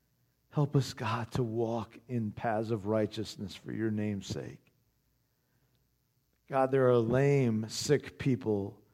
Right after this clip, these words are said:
that need to see what a true example of a godly follower of Jesus looks like. Help us to be that example. Help us to,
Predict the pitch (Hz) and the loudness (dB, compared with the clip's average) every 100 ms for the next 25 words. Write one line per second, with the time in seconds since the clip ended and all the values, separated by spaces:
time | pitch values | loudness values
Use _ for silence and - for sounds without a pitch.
0 | _ _ _ _ _ 127 123 131 131 139 | _ _ _ _ _ 2 4 2 4 4
1 | 147 135 135 - 139 131 123 120 110 - | 4 2 0 0 2 4 4 4 2 -4
2 | - 156 147 156 131 120 104 123 131 123 | 2 4 4 2 -2 -4 -2 2 2 2
3 | 123 110 110 113 101 117 117 117 107 120 | 2 4 2 2 0 2 2 0 0 0
4 | 110 - - - - - 131 123 123 117 | 0 -6 -20 -20 -20 -4 0 4 4 4
5 | 110 104 - 104 110 95 98 - 101 - | 4 2 -2 -2 -2 -2 -6 -6 -6 -8
6 | 87 87 - - - _ _ _ _ _ | -10 -14 -16 -20 -20 _ _ _ _ _
7 | _ _ _ _ _ _ _ _ _ - | _ _ _ _ _ _ _ _ _ -8
8 | 139 135 120 - 110 117 101 98 95 98 | -2 0 0 -2 0 0 0 -2 -2 -4
9 | 85 - 92 - _ _ _ _ _ _ | -6 -8 -18 -20 _ _ _ _ _ _
10 | _ _ _ _ _ _ _ 143 131 135 | _ _ _ _ _ _ _ 0 2 0
11 | - 120 | 2 0